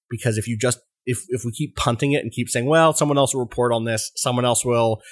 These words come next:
bring a lawsuit, well, it's not my problem," like, it ends up extending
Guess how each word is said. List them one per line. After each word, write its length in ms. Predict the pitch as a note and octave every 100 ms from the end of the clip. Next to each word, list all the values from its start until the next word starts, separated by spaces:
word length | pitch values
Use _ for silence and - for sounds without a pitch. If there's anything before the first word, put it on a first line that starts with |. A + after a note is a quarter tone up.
| - -
bring 160 | B2+ B2
a 40 |
lawsuit, 640 | A2 A2 G#2 - G#2+ G2+ - _ _ _
well, 240 | C3 C3+ C3
it's 100 | C#3
not 140 | A2
my 120 | A#2+
problem," 600 | - A#2 A#2 G#2 F#2+ A2 - -
like, 300 | A#2 G#2+ - - - - - G2 -
it 140 | B2
ends 220 | B2 A#2 A#2
up 120 | G#2
extending 720 | G#2 - - A2+ G#2 G2+ F#2